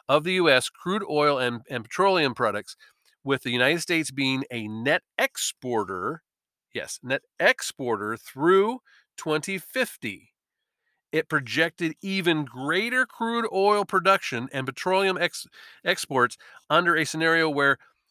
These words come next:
global oil prices were assumed to be high. Just like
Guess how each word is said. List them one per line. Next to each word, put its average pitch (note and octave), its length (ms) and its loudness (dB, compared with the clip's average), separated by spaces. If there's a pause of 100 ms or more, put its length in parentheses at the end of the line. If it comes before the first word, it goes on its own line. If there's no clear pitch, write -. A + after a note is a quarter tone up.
(220)
global E3 380 0
oil F#3 220 2
prices C#3+ 520 0
were C#3+ 380 2 (520)
assumed E3+ 600 0 (140)
to D#3+ 140 -4
be C#3+ 140 -6
high. D3 580 -2 (800)
Just D#3+ 320 -2
like D#3 240 2